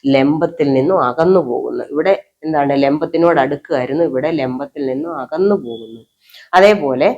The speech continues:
ഇനി ലംബമായിട്ടാണ് പ്രകാശരശ്മി പതിക്കുന്നതെങ്കിൽ അതിന് അപവർത്തനം സംഭവിക്കാതെ തന്നെ അത് പോയി പോകുന്നു എന്നുള്ളതാണ് മൂന്നാമത്തെ ചിത്രത്തിൽ കാണിച്ചിരിക്കുന്നത്. അത്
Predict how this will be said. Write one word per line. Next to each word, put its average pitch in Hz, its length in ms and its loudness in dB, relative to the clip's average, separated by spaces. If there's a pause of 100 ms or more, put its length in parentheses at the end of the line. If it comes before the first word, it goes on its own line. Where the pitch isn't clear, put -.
(360)
ഇനി 170 420 4
ലംബമായിട്ടാണ് 214 800 4
പ്രകാശരശ്മി 160 720 -2
പതിക്കുന്നതെങ്കിൽ 135 760 -2 (100)
അതിന് 127 580 -2
അപവർത്തനം 151 540 0
സംഭവിക്കാതെ 131 760 -6
തന്നെ 123 340 0 (460)
അത് 165 300 -2 (140)
പോയി 127 240 0 (140)
പോകുന്നു 131 400 0
എന്നുള്ളതാണ് 127 680 -2 (360)
മൂന്നാമത്തെ 143 600 -2
ചിത്രത്തിൽ 135 500 -8
കാണിച്ചിരിക്കുന്നത്. 117 680 -2 (300)
അത് 160 280 2